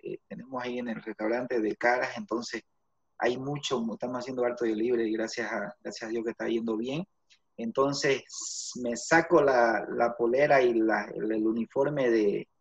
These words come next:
de, de, de Che Negro y vengo y me pongo una camisa, digamos, ¿no? Entonces, el emprendedor es así, tiene que estar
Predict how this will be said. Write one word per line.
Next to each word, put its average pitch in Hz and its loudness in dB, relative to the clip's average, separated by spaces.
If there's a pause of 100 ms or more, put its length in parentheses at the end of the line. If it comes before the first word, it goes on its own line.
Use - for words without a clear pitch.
(340)
de, 101 0
de, 101 -4 (120)
de 107 -4
Che 120 -4
Negro 170 6
y 131 6
vengo 127 2
y 131 -4
me 117 -4
pongo 120 -2
una 127 -4
camisa, 123 -4
digamos, 107 -4
¿no? 139 -2
Entonces, 120 -4 (340)
el 123 0
emprendedor 127 0
es 143 -2
así, 131 -6
tiene 143 -4
que - -8
estar 139 0